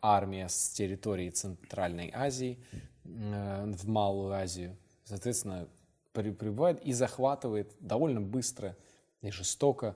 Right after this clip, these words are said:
захватывает Константинополь. И, м, в тот момент как раз, э, вместе с падением Константинополя происходит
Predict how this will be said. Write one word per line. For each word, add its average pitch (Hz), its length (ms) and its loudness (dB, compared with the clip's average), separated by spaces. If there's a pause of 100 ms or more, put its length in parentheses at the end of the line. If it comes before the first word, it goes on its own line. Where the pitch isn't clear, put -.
(360)
захватывает 110 640 2
Константинополь. 90 800 -6 (720)
И, 104 880 2
м, 101 800 -2 (380)
в - 200 -12
тот - 260 4
момент 147 380 2
как - 240 -2
раз, 135 380 0
э, 104 380 -4
вместе 110 460 -2
с - 280 -2
падением 101 440 2
Константинополя 127 680 -4
происходит 143 760 0